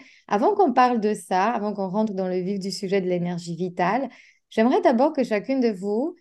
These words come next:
présente brièvement dans quel cadre familial, avec quelle croyance, avec quelle posture, avec quel type de parents vous avez grandi et vous avez façonné votre système de croyance.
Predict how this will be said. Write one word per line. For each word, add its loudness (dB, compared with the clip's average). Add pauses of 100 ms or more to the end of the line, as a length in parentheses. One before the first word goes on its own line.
(280)
présente 0
brièvement 0 (440)
dans -2
quel 2 (180)
cadre 0 (180)
familial, 0 (540)
avec -2
quelle 0
croyance, 0
avec -4
quelle 0 (120)
posture, -2
avec -4
quel 2 (420)
type -2
de 2 (100)
parents 0 (580)
vous -2
avez 2
grandi -4
et -4
vous -4
avez 0
façonné -4
votre -2
système -8
de -4
croyance. -16